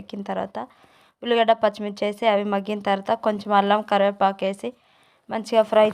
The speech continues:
చేసుకోవాలండి. ఈ ఫ్రై చేసుకున్న తర్వాత కొంచెం అంత పసుపు వేసుకొని టమాటా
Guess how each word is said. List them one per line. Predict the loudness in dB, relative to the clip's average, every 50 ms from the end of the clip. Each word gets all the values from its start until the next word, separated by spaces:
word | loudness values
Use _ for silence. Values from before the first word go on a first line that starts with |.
| 0 -6
చేసుకోవాలండి. | -6 -6 -8 -8 -6 -6 -6 -6 -6 -8 -8 -8 -10 -10 -12 _ _ _ _ _ -14 -12
ఈ | -10 -10 0
ఫ్రై | 2 4 4 4 2 0
చేసుకున్న | -4 -4 -4 -6 -10 -10 -8 -6 -4
తర్వాత | -4 -4 -4 -4 -4 -6 -6 -8 _ _ _ _ _ _ _ _ _
కొంచెం | -10 -10 -8 -6 -4 -4 -2
అంత | -2 -2 -2 0
పసుపు | -2 -2 -2 -4 _ -6 -4 -4
వేసుకొని | -4 -6 -8 _ -12 -10 -8 -8 -10 -10 -12 _ _ _ _ _
టమాటా | -10 -6 -4 -4 -2 0 -2